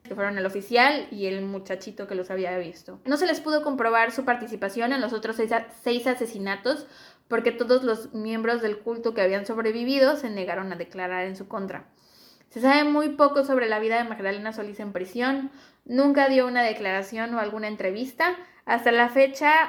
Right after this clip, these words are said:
su vida anterior y posterior a los acontecimientos de Hierbabuena continúan siendo un misterio, lo que la vuelve una figura más enigmática aún. Muchos de las,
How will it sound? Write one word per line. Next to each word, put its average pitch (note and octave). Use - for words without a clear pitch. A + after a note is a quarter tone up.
su C4
vida C4
anterior A3+
y B3+
posterior G#3+
a A3+
los A3
acontecimientos G3+
de G#3+
Hierbabuena G3+
continúan G3+
siendo G3+
un F#3+
misterio, F#3
lo G3
que G3+
la G3+
vuelve A3
una A3
figura A3
más G3+
enigmática G3
aún. F#3
Muchos C4
de C#4+
las, B3+